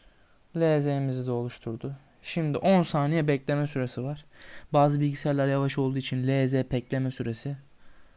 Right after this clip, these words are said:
o, o olabiliyor. Evet, gördüğünüz gibi başladı. Uzak dizin oluşturuluyor. Haber bandı. Dosyalar upload edilmeye başlanıyor. Lütfen sabırla bekleyiniz. Arkadaşlar şu anda F T P'mize dosyaları upload etmeye başladı program.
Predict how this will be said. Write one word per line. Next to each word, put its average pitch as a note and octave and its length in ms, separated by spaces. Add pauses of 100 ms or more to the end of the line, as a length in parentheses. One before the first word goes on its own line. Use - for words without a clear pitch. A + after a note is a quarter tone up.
(640)
o, D3 240
o C#3+ 80
olabiliyor. C3 840
Evet, B2+ 420
gördüğünüz C#3 460
gibi C3+ 180
başladı. A#2+ 400
Uzak B2+ 340
dizin B2+ 180
oluşturuluyor. A2 580
Haber B2+ 380
bandı. B2+ 440 (200)
Dosyalar C3 380
upload A#2+ 240
edilmeye B2 360
başlanıyor. C3 420
Lütfen C3 260
sabırla B2 440
bekleyiniz. - 520 (640)
Arkadaşlar D#3 600
şu F3 200
anda D3 360 (840)
F E3 260
T D3+ 200
P'mize C3+ 420
dosyaları C3+ 480
upload C3 280
etmeye C3 320
başladı B2+ 320
program. A#2 380